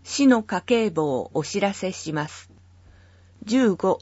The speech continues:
人事行政の運営等の状況を公表。十六、サラダ野菜の収穫体験、江川グリーンファクトリー。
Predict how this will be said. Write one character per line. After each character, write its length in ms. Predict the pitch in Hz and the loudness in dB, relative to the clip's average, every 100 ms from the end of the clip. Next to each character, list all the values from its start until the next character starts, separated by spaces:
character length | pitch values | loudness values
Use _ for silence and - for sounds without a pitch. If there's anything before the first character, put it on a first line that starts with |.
| - - | -8 -10
人 260 | - 262 262 | 2 6 6
事 160 | 262 | 4
行 220 | 240 254 247 | 2 2 2
政 300 | - 196 180 | 0 -2 0
の 240 | 165 - | -2 0
運 260 | 220 254 254 | 2 4 6
営 180 | 262 247 | 4 2
等 300 | - 240 220 | 0 0 0
の 160 | 165 | -2
状 220 | 151 190 202 | -2 0 0
況 260 | - 202 | -2 -2
を 380 | 190 190 180 175 - | 0 0 0 -2 -2
公 160 | 185 | -2
表。 540 | 190 - 185 170 151 - - - - - - - - - - - | -2 -4 -2 0 -2 -8 -18 -20 -20 -20 -20 -20 -20 -20 -16 -2
十 260 | 233 254 | 2 4
六、 480 | 240 220 - 202 - - - - | 4 2 0 -4 -4 -12 -20 -20
サ 220 | - 233 | -4 0
ラ 120 | 233 269 | 2 4
ダ 140 | 269 | 4
野 160 | 254 254 | 2 0
菜 240 | 226 190 | -2 0
の 160 | 156 151 | -2 -4
収 280 | - 247 | -2 -2
穫 340 | 254 226 220 - | -2 -4 -6 -2
体 240 | 220 190 | 0 0
験、 320 | - 139 131 - - - - | -4 -8 -8 -10 -20 -18 -2
江 140 | 254 | 2
川 320 | 254 214 165 | 4 4 2
グ 160 | 156 180 | 0 0
リ 140 | 233 | 4
ー 180 | 262 254 | 4 4
ン 40 | 247 | 2
フ 160 | - | -2
ァ 60 | 220 | -4
ク 140 | - | -4
ト 160 | 185 160 | -2 0
リ 340 | 143 120 | 0 -4
ー。 20 | - | -8